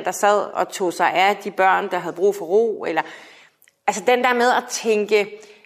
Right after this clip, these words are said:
løsninger og tænke kvalitet ind, i stedet for at tænke proces. Altså den der procestænkning, jeg selv har været en del af i tyve år i den offentlige sektor,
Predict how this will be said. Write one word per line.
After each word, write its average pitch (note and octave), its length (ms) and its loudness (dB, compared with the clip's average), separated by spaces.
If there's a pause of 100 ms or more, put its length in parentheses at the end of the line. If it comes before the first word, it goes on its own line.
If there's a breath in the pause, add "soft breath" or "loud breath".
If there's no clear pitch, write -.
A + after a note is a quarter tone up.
(160)
løsninger B3 680 2
og F3+ 300 2
tænke G3+ 340 -4
kvalitet G#3 720 -2
ind, G#3 280 0
i - 60 -12
stedet A#3+ 320 0
for A#3+ 100 0
at - 160 2
tænke G#3 280 -4
proces. - 600 -6
Altså - 240 -2 (560 loud breath)
den A3 180 2
der G#3 260 4 (120)
procestænkning, G3+ 800 -2
jeg F#3 100 0
selv G#3+ 180 2
har G#3+ 40 2
været F#3+ 140 2
en F#3+ 80 -4
del A3+ 160 2
af F#3 80 0
i - 20 -2 (160)
tyve A#3 260 0
år F#3 180 0
i F#3 40 -4
den F#3+ 100 -6
offentlige F#3+ 280 -2
sektor, G3+ 400 -2